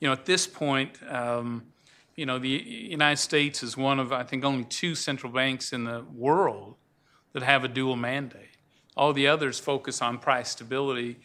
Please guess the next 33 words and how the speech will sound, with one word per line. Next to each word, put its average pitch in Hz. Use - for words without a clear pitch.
or, 139
or 160
they 143
prioritize 135
it 120
above 120
the 123
others. 127
We're 131
really 147
a 123
bit 123
of 123
an 120
outlier. 139
Uh, 117
and 131
so 131
that's 131
why, 131
again, 131
I 127
continue 127
to 117
focus 127
on 123
that, 120
uh, 135
purchasing 131
power 123
of 120
the 120
dollar. 120